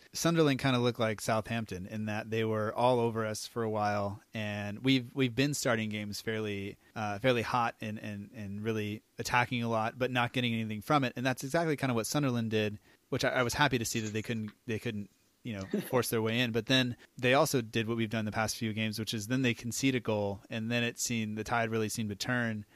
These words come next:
Speaker 1: Did you kinda notice the same thing, or or how did you
Speaker 2: Oh, yeah.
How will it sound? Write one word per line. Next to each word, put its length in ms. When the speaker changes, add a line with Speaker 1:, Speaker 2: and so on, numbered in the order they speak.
Speaker 1:
Did 200
you 100
kinda 220
notice 300
the 80
same 240
thing, 340
or 500
or 120
how 140
did 140
you 120
Speaker 2:
Oh, 60
yeah. 280